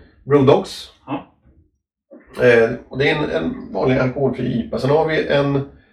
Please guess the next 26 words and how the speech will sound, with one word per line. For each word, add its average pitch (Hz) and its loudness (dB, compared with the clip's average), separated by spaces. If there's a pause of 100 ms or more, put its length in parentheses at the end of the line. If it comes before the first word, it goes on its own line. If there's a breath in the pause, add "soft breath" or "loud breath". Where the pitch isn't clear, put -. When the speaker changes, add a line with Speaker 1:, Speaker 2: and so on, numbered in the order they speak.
(520 soft breath)
Speaker 1:
eh, 123 6 (2750 loud breath)
Klaus 139 -2
Thaler, 143 2 (560)
originalet, 143 4
non-alcoholic, 143 -2 (280)
superior 135 0
taste, 135 -6
crispy, 135 -10
fresh. 131 0 (680 soft breath)
Det - -12
är - -6
väl 131 4
en, 123 4
en, 117 -2
eh, 113 2 (1400 soft breath)
jag - -20
skulle 110 -6
säga 110 0
att 110 -6
det 113 -2
är 110 0
väl 110 -4
en 107 -6
lager 104 -2
eller 104 -2
en, 101 -6